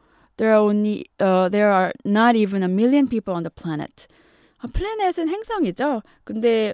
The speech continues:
뭐 우리가 사는 행성이 지구잖아요. 그래서 지구라는 뜻으로 많이 쓰이죠. 오만 년 전에는 지구상에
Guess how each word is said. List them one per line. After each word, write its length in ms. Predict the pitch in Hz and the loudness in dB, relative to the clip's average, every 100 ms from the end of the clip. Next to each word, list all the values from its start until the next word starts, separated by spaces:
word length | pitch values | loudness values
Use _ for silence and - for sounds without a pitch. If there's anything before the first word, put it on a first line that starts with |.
| - | -8
뭐 220 | 185 180 | -6 -6
우리가 260 | 175 233 294 | -2 0 0
사는 320 | 320 320 302 | 2 0 2
행성이 520 | 320 320 311 277 254 | 0 -2 -2 -2 -4
지구잖아요. 880 | 233 226 247 226 165 151 175 262 226 - | -2 -2 0 0 -2 -2 -4 -4 -6 -10
그래서 240 | 185 185 | -10 -10
지구라는 560 | - 208 233 247 226 214 | -6 -4 0 0 0 -4
뜻으로 480 | 208 208 170 175 | -8 -6 -4 -4
많이 240 | 165 143 160 | -4 -8 -10
쓰이죠. 680 | - 135 208 160 175 165 160 _ _ _ _ _ _ _ _ _ | -8 -8 -4 -4 -2 -4 -8 _ _ _ _ _ _ _ _ _
오만 500 | 214 240 339 359 339 | 6 6 6 4 2
년 260 | 302 285 269 | 2 0 0
전에는 680 | 202 190 196 294 208 139 - _ _ _ | 0 -2 0 0 0 -2 -8 _ _ _
지구상에 760 | - 226 262 254 220 269 359 | -6 -4 -2 -2 0 0 0